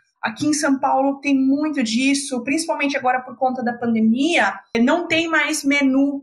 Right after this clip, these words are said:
físico em papel. Hoje você faz o seu pedido em um tablet, você faz o seu pedido num Q R Code,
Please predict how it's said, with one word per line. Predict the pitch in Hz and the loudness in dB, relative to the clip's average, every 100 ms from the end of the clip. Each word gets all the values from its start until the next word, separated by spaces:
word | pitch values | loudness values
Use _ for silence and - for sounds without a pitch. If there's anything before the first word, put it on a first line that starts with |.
| - - | -12 -4
físico | 311 302 226 - | 0 2 0 0
em | 226 | 0
papel. | 220 254 269 262 196 - _ _ | 0 -2 2 2 0 -6 _ _
Hoje | - 214 247 247 | -2 2 2 2
você | 330 311 269 | -2 -2 -4
faz | 247 254 | -2 -2
o | 339 | -2
seu | 339 302 | -4 -4
pedido | 247 202 226 277 381 | -4 0 -2 -2 -2
em | 311 | 0
um | 233 | 0
tablet, | 220 254 320 226 208 - | 0 0 0 -2 -4 -6
você | 214 - 220 | -8 -6 -4
faz | 214 262 | -4 -4
o | |
seu | - 311 | -4 -4
pedido | 269 - 226 254 | -4 -2 -2 -2
num | 311 311 | -2 -2
Q | 277 262 | 0 0
R | 262 226 | 0 -2
Code, | - 240 311 269 - 175 | 0 2 2 0 -4 -12